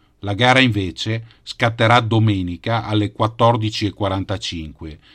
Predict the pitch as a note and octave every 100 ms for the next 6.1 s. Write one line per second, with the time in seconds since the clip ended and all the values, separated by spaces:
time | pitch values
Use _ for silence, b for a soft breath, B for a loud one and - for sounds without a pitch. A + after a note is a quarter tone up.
0 | b b F#2+ G#2 B2+ C3+ A#2 A2 F2 F#2+
1 | - G2+ F2+ G2+ G#2 A#2+ A#2 G#2 - -
2 | G#2+ G#2+ G2 F2+ E2+ - G2+ F2 G2 G2+
3 | - E2 C#2+ D2 G2 b b b b -
4 | - A#2+ B2+ A#2 A#2 A#2+ C3 A2 F#2+ F2+
5 | - F#2+ G#2+ A2+ A2+ - D#2+ D#2 - B2